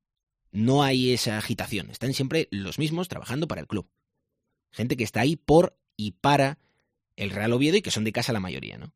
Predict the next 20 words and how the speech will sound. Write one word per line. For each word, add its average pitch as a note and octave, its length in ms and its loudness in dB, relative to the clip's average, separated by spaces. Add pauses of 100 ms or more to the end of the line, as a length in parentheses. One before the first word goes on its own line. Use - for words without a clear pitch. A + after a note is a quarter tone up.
Es - 120 -14
que E3 80 -2
no, A#2+ 180 -4
yo B2 200 -4
no F#3+ 80 2
lo D3+ 80 0
veo G#2 140 -2
tan G2 300 -6
complicado. F#2 720 -8 (420)
Todo C3 220 4
esto D#3 180 2
radica C3 560 -2 (220)
de G2+ 80 -4
la F#2+ 100 -2
desconfianza F#2+ 640 -4
tremenda B2+ 520 2 (460)
que G2 120 -6
tiene G#2+ 260 -2
Lobato A2+ 460 -2
hacia F#2+ 500 -8